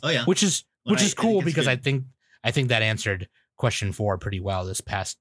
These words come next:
Speaker 2: ten minute conversation. But yeah, sorry, go ahead. What were you gonna say?
Speaker 1: Oh, no, yeah, I was gonna say, like, just to tag on to it, like, I think it's a really better, uh, example than you would think, because, like, the honest truth is, like, building a bridge, like, yeah, sometimes building bridges kills people. <laughs> It's dangerous work,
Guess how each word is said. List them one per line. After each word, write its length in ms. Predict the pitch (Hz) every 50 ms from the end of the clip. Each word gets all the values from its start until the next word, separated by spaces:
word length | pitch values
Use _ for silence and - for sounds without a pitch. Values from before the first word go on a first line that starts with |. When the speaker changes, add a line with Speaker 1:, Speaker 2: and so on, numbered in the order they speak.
| _ _ -
Speaker 2:
ten 180 | - 110 104 98
minute 220 | 95 92 90 -
conversation. 420 | - 98 98 95 - 98 - 104 90
But 80 | 98
yeah, 240 | 120 131 107 87 107 -
sorry, 260 | - - 196 139 117 113
go 80 | 123
ahead. 160 | 113 117 104
What 80 | 92 95 98
were 40 | 104
you 60 | 104
gonna 100 | 107 107
say? 200 | - 131 131 131 _ _ _ _ - - _ -
Speaker 1:
Oh, 100 | 170 180
no, 100 | 165 160
yeah, 160 | 151 127 110
I 40 | 113
was 120 | 120 123 131
gonna 140 | 135 113
say, 180 | - 120 110 104
like, 180 | 98 98 95 - -
just 180 | - 120 -
to 60 | - 90
tag 240 | - 110 101 95
on 200 | 95 98 101 104
to 120 | 98 101 92
it, 80 | 92
like, 120 | 90 98 104
I 80 | 117
think 120 | 117 131 127
it's 120 | 123 135
a 60 | 120 98
really 420 | 98 101 101 101 98 95 90 - _ _ _ _ _ _ _ _ _ _ _ _ _ _ _ _ -
better, 640 | 127 113 107 110 110 110 107 104 104 95 - _ _ -
uh, 220 | 104 95 92 92
example 480 | 95 110 104 - 113 107 98 110 110 90
than 300 | 95 92 92 92 90 - _ _ _ _ _ _ _ _ _ -
you 140 | - 117 113
would 160 | 104 - -
think, 320 | - 185 117 92 87 - -
because, 160 | 120 107 131
like, 160 | 127 123 -
the 100 | - 135 131
honest 240 | 131 127 123 -
truth 220 | - 151 120 104 -
is, 140 | 98 90 104
like, 240 | 98 95 - - _ _ _ _ _ _ -
building 260 | 117 117 131 143 135
a 40 | 123
bridge, 360 | - 120 127 135 113 107 -
like, 200 | 110 113 113 - -
yeah, 160 | - - -
sometimes 380 | 107 - 139 131 127 127 131 127
building 280 | 131 123 117 117 117 101
bridges 260 | 120 117 101 104 -
kills 220 | - 117 104 95 -
people. 340 | - 95 - - - - -
<laughs> 60 | - _ _ _ _ _ _
It's 220 | - 107 - - -
dangerous 480 | - - 120 117 113 - 113 110 104 -
work, 240 | 101 90 82 -